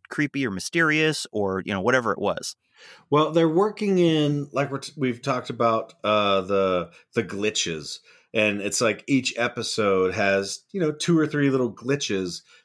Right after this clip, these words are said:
Speaker 2: that come out. And now that I'm watching more and more of the show,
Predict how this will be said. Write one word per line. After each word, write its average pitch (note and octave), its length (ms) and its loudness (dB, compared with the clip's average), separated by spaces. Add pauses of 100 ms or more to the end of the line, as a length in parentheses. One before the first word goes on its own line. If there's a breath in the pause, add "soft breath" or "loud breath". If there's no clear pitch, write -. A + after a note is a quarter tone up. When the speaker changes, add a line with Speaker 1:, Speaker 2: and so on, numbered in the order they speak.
Speaker 2:
that A2 160 -4
come A2 280 -2
out. A2+ 360 -4
And G2 460 -4 (640)
now A#2 320 2
that A2 120 0
I'm G#2 180 0
watching G#2 720 -2
more A2 300 2
and G#2 100 0
more G2 160 0
of F#2+ 60 0
the F2+ 60 -4
show, G#2 600 0